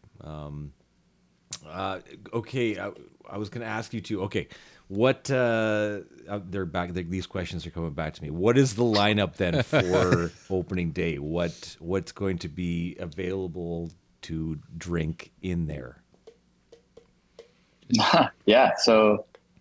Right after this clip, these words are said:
Speaker 3: um, I've, yeah, I've been, I've been brewing pretty hard, uh,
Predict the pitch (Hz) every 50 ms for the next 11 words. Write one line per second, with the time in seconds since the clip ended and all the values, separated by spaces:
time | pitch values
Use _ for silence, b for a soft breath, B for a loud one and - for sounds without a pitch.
0 | _ _ 104 104 101 98 98 98 98 95 92 92 95 - _ _ _ _ _ -
1 | 104 110 113 113 113 - - _ _ _ _ _ 113 107 98 - 107 - 101 113
2 | 104 98 95 - - 98 95 104 101 98 92 104 104 104 98 92 - 98 90 98
3 | 101 107 95 92 92 - - _ _ _ _ _ _ _ _ _ - 95 95 92
4 | 90 92 90